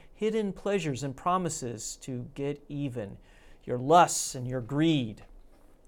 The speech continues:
Yeah, the prophet Jeremiah <laughs> reminds us, "The heart is deceitful above all things and desperately wicked. Who can know it?" Jesus echoed this reality and said,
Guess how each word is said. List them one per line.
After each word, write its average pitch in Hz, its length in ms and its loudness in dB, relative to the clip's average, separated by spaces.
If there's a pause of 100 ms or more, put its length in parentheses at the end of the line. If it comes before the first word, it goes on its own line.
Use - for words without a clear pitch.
(440)
Yeah, 202 160 -4
the 190 100 0
prophet 247 380 -2
Jeremiah 156 520 2
<laughs> - 20 0
reminds 143 600 2
us, - 260 -4 (380)
"The 208 140 8
heart 262 260 8
is 254 160 2
deceitful 220 720 2
above 160 280 10
all 190 340 10
things 156 500 2
and 147 340 0
desperately 180 540 2
wicked. 131 420 -2 (240)
Who 440 200 6
can 180 380 -2
know 117 280 -2
it?" - 300 -10 (920)
Jesus 131 640 -4 (180)
echoed 147 440 0
this 117 260 -6
reality 123 640 -2
and 123 120 -8
said, 143 380 0